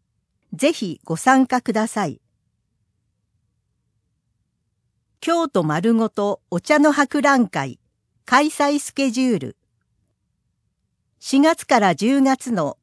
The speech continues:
大阪・関西万博開催期間中、府内各地で誰もが参加できるイベントが満載。同時に、小、中、高校生や大学生による取り組みを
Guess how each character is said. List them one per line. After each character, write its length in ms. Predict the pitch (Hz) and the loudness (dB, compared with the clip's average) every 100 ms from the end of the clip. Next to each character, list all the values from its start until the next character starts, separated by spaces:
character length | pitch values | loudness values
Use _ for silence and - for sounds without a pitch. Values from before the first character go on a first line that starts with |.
| - | -2
大 160 | 262 | 0
阪・ 320 | 302 311 302 302 | 0 -2 -2 0
関 280 | 294 302 | 2 0
西 260 | 285 294 294 | 2 0 0
万 300 | 254 302 285 | 2 2 2
博 260 | 196 - 147 | -2 -6 -6
開 240 | 202 247 | -2 0
催 300 | 233 247 240 | 0 0 0
期 120 | - | -4
間 300 | - 220 220 | -4 0 0
中、 460 | - 208 196 190 - _ _ _ - | -2 -4 -2 -4 -8 _ _ _ -6
府 160 | 330 | 0
内 260 | 320 269 208 | 2 2 0
各 320 | - 285 277 | -2 -2 -2
地 160 | - 151 | -6 -6
で 220 | 143 - _ - | -8 -8 _ -2
誰 260 | 285 320 | 0 2
も 140 | 269 185 | 2 2
が 100 | 156 | -2
参 300 | - 226 254 | 0 0 0
加 160 | 254 | 0
で 120 | 247 | 0
き 140 | 247 269 | -2 -4
る 160 | 175 - | -4 -4
イ 120 | 170 | 0
ベ 160 | 254 | 2
ン 60 | 262 | 2
ト 120 | - | 2
が 140 | 233 226 | 0 2
満 260 | 196 202 | 2 0
載。 380 | 208 196 180 165 _ _ _ _ _ _ _ _ | -2 -2 -2 -6 _ _ _ _ _ _ _ _
同 240 | 226 277 | 2 2
時 160 | 247 262 | 2 2
に、 280 | 254 247 240 _ _ _ | 4 2 -2 _ _ _
小、 480 | - 330 294 165 - _ | -2 2 2 0 -6 _
中、 460 | - 294 247 143 - _ - | -4 -2 0 -2 -8 _ -2
高 260 | 285 311 | 0 2
校 240 | - 330 320 | 0 -2 -2
生 300 | - 196 170 | -2 -2 -2
や 220 | 151 - - | -6 -8 -4
大 240 | 202 285 | 0 2
学 240 | 285 320 - | 0 -2 -2
生 260 | 208 190 | -2 0
に 140 | 165 156 | -2 -4
よ 140 | 147 | -6
る 100 | 143 | -6
取 220 | 175 196 | -4 -4
り 40 | 220 | -2
組 260 | 226 214 | 0 0
み 60 | 190 | 0
を 200 | 175 | -4